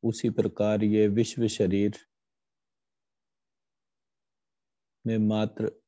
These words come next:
इच्छा करने से कि यह विश्व शरीर स्वस्थ हो,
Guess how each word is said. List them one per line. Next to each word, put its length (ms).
इच्छा 380
करने 460
से 240
कि 200
यह 120
विश्व 360
शरीर 540
स्वस्थ 600
हो, 300